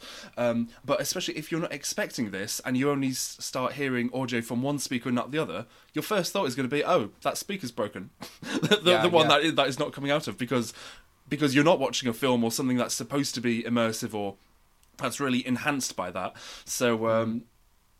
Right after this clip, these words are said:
Speaker 2: Mm.
Speaker 1: yeah, mi-, mi-, mixed
Speaker 2: Yeah.
Speaker 1: feelings about this one. <laughs>
Speaker 2: Yeah, I completely agree. And just to follow on from what you said, Adam, I, I,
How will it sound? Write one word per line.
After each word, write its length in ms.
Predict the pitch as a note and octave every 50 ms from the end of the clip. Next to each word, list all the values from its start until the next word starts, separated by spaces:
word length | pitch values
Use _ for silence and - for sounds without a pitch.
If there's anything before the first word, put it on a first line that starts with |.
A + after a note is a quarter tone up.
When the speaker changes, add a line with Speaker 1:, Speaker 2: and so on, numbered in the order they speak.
| _ _ C3+
Speaker 2:
Mm. 120 | C#3 D3 D#3
Speaker 1:
yeah, 240 | D3+ C#3 A2 G2 G2 - - - -
mi-, 220 | B2+ C3 D3+ D3+ -
mi-, 160 | D#3 E3+ E3 -
mixed 260 | E3 F#3 - - -
Speaker 2:
Yeah. 80 | C3+ C3
Speaker 1:
feelings 280 | C3 A2 A2 A2 G2+ G#2
about 160 | G#2+ G2+ G2+
this 160 | G#2 A2+ -
one. 140 | A#2+ B2 C3 - - - -
<laughs> 200 | - F#3+ - -
Speaker 2:
Yeah, 420 | G3 F#3+ F#3 F3 E3 D#3 D3 C#3+ -
I 100 | F3 E3
completely 500 | E3+ F#3+ F#3 F#3 - A3+ G#3+ - D3+ E3+
agree. 260 | D3+ D3+ F3+ F#3+ F3
And 140 | D#3+ F3 F3+
just 160 | - C#4+ - -
to 60 | -
follow 300 | - A#3+ G#3 G3 F#3+ G3
on 140 | A#3 B3 F3
from 180 | - F#3+ F3 F3
what 140 | E3+ -
you 80 | E3+ E3+
said, 260 | - - G#3 G#3+ F#3+
Adam, 340 | D3+ A#2+ A#2 A2 A#2+ A#2+ C3
I, 180 | C#3+ D#3+ E3 D3+ - -
I, 200 | D3+ E3+ E3+ D3+